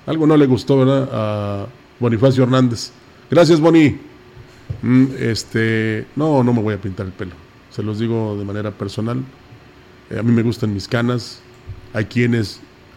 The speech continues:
han, este, hecho comentarios directos a mi persona y me han dicho: "Oye, qué bien se te ven". A lo mejor me contratan para un anuncio de, de, que anuncie, ¿verdad? "Píntate las canas", ¿no? ¿Mm? Pero mire, este,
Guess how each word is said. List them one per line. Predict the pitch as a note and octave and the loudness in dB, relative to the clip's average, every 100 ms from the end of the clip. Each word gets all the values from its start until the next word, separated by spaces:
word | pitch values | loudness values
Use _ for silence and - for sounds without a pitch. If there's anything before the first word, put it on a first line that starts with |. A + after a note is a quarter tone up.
| - | -8
han, | A2+ A#2 A#2 A2+ G#2+ G2+ F#2+ F#2 - | -4 0 0 0 -4 -6 -8 -12 -10
este, | G#2+ G2 - - G#2 G2+ G2+ G2 F#2 - - - - - - | -8 -8 -8 -6 -6 -4 -6 -6 -10 -18 -20 -20 -20 -20 -8
hecho | A#2 B2 | -4 -4
comentarios | A#2+ G#2+ G2+ A#2+ A#2+ A2+ | -2 -4 -4 -2 0 0
directos | G2+ A2 A2+ A#2+ - | -2 -4 -4 -6 -4
a | |
mi | G2+ G2 | -6 -6
persona | G#2 G2 A#2 A#2+ A#2 | -8 -6 -4 -2 -2
y | |
me | G#2+ | -4
han | G#2+ G#2+ | -4 -4
dicho: | G#2+ - A2 - - - | -4 -4 -6 -10 -20 -6
"Oye, | A#2 A#2+ | -2 0
qué | B2 | 0
bien | A#2 A#2 | 0 2
se | A#2 | 0
te | - | 0
ven". | G#2 A#2+ C3+ - - - - - - - - | -2 -4 -6 -12 -20 -20 -20 -20 -20 -20 -6
A | A2+ | 0
lo | A2+ | 2
mejor | C3 | 4
me | C#3 | 4
contratan | C3 B2+ B2+ C3 | 2 2 0 0
para | B2+ | 2
un | B2+ | 4
anuncio | B2 C3 B2+ B2 | 4 2 2 -2
de, | G#2 G2 F#2 - - - - - - - | -2 -4 -8 -14 -16 -18 -18 -20 -20 -10
de, | A2 A2+ A#2 | -6 -4 -6
que | - | 0
anuncie, | A2+ C3+ C#3 E3 | 2 4 4 2
¿verdad? | D#3 F3 - - - | 2 0 -4 -12 -2
"Píntate | C#3+ C#3 C3 | 0 2 0
las | A#2+ A2 | -2 -2
canas", | D3 E3 D#3+ | -4 -2 -2
¿no? | F3 - - - - - - - - | -4 -6 -20 -20 -20 -20 -20 -20 -6
¿Mm? | B2 C3 F#3 - - - - - | -2 -2 -4 -14 -20 -20 -18 -4
Pero | A#2+ C3+ | 0 4
mire, | D3 C3+ A#2+ B2 A#2+ | 6 4 2 -2 -4
este, | A2 - A#2+ A#2 A#2 A#2 A#2 | -6 -4 -2 0 0 -2 -2